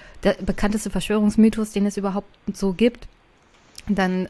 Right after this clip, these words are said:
alles, was mit Hexen zu tun hat und Hexenverbrennung und Ketzerei. Also wir müssen, ich glaube gar nicht, also Verschwörungen sind fast so alt wie die menschliche Zivilisation an sich.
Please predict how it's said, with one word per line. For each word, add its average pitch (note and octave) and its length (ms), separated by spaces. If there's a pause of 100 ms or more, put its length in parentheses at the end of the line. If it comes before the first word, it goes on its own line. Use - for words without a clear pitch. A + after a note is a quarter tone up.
alles, G3 280
was F3+ 120
mit F#3+ 200
Hexen G#3+ 280
zu G#3+ 120
tun G#3 320
hat G3+ 220 (280)
und F#3 160
Hexenverbrennung G3+ 640
und F#3 140
Ketzerei. F3+ 480 (640)
Also G#3 420 (920)
wir G#3+ 160
müssen, D4 520 (400)
ich - 140
glaube A#3+ 360
gar G3 200
nicht, D4 360 (100)
also G3+ 240 (260)
Verschwörungen B3+ 540
sind A3+ 220 (800)
fast - 420
so G#3 100
alt G#3+ 380
wie G#3 340 (920)
die A3 60
menschliche G#3+ 460
Zivilisation G3 880
an D#3+ 180
sich. E3 280